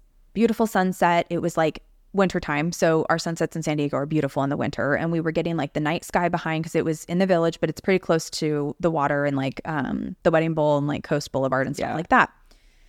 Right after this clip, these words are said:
Speaker 1: So you can kinda see the sunset and everything. So Lee is about, he yells for me to turn on a light. And I, I'm in the kitchen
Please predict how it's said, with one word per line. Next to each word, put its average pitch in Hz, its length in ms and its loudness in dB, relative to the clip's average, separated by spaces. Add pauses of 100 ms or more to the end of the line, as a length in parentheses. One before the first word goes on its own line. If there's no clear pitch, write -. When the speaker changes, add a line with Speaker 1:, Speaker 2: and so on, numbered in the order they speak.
(160)
Speaker 1:
So - 140 0
you 214 120 4
can 226 140 0
kinda 202 200 0
see 180 260 -2
the 165 100 -2
sunset 147 340 -2
and - 60 -4
everything. - 420 -6 (520)
So 202 420 4
Lee 208 240 0
is 277 120 2
about, 202 480 2
he 196 260 -2
yells 226 420 6
for 156 160 0
me 143 360 -4 (180)
to 202 100 0
turn 165 240 -2
on 143 460 -2
a 202 40 4
light. 302 280 4 (1040)
And 208 480 2
I, 196 180 2 (140)
I'm 196 140 2
in 233 80 4
the 294 60 2
kitchen 196 480 -2